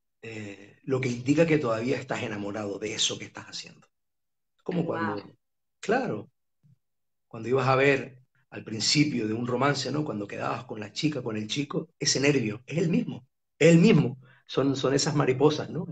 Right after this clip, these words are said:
Speaker 1: En, en el estómago, ¿no? Es la, la misma intensidad. Pero lo que sí tienes que hacer con la profesión es controlarla y transformarla en concentración, en compromiso y sobre todo en, en, en,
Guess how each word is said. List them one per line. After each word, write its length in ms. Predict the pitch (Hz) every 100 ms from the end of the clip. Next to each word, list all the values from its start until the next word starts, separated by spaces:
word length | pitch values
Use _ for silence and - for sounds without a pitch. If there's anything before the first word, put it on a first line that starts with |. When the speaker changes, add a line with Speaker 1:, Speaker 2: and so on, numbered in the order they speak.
| 117
Speaker 1:
En, 180 | 110 - _ _ _ _
en 120 | 120
el 80 | 117
estómago, 480 | 120 143 113 104 107
¿no? 120 | - _ - - -
Es 140 | 151
la, 240 | 170 156 156
la 180 | 131 127
misma 240 | 180 151
intensidad. 580 | 135 127 117 120 101 - _ _ _ _ _ -
Pero 160 | 156
lo 100 | 147
que 80 | 143
sí 180 | - 156
tienes 220 | 170 165
que 100 | -
hacer 500 | 165 - 170 214 - _
con 140 | 107
la 100 | 98
profesión 480 | - 107 104 123 117
es 60 | 147
controlarla 720 | - 156 110 143 170 120 - _ _ _ -
y 140 | 180
transformarla 960 | 180 147 - 127 120 131 147 156 151 - _ _ _ -
en 140 | 120
concentración, 1160 | 107 104 104 98 101 - 135 147 143 143 143 - _ _ _ _ _ _ -
en 160 | 107
compromiso 600 | 107 104 110 110 139 135
y 60 | 170
sobre 260 | - 107 107
todo 260 | 113 156
en, 260 | 147 - -
en, 360 | 117 107 104 -
en, 420 | - 180 - -